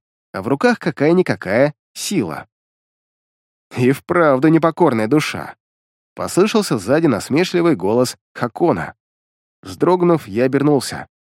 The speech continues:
За моей спиной стояла волчица с гостем, и как они так бесшумно подошли ко мне, я вообще не представлял.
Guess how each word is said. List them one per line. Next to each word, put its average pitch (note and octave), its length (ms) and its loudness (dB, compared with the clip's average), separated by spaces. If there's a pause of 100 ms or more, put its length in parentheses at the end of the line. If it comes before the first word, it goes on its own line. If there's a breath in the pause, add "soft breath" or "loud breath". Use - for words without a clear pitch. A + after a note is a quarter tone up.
(380)
За F#2 160 -10
моей E3 180 2
спиной F#3+ 360 0
стояла E3+ 320 0
волчица A2+ 480 0
с F#2 60 -10
гостем, D#3+ 520 2 (540)
и B2+ 80 0
как A#3 240 0
они G#3+ 120 2
так F#3+ 180 -2
бесшумно E3+ 440 2
подошли C3 380 2
ко F2+ 160 -4
мне, F#3+ 340 0 (400)
я F3 240 0
вообще D#3+ 340 0
не F3 100 4
представлял. C#3+ 720 -2